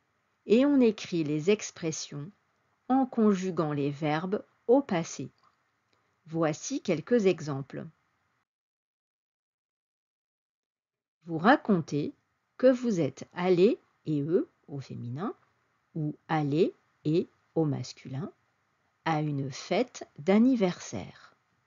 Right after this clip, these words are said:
C'était une fête réussie. C'était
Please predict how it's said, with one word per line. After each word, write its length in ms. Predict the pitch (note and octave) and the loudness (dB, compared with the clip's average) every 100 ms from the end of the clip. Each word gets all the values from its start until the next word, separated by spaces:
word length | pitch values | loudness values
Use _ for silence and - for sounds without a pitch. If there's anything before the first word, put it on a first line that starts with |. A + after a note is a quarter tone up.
| _ _ _ _ _ _ _ _ _ _ _ _ _ _ _ _ _ _ _ _ _ _ _ _ _ _ _ | _ _ _ _ _ _ _ _ _ _ _ _ _ _ _ _ _ _ _ _ _ _ _ _ _ _ _
C'était 680 | - - D4 - G#3+ F#3+ - | -8 4 4 6 6 6 6
une 320 | A3 A3 A3 | 6 6 4
fête 520 | - - D#4+ - - - | 0 0 0 -2 -16 -12
réussie. 880 | E3+ F3 D4 F#4 D4+ D4 - F3 D#3 _ _ _ _ _ _ _ _ _ _ _ | -10 0 6 6 6 -2 -12 -14 -14 _ _ _ _ _ _ _ _ _ _ _
C'était 720 | _ - A3+ A3 - A#3+ A#3 | _ -4 -2 -2 -2 -2 -2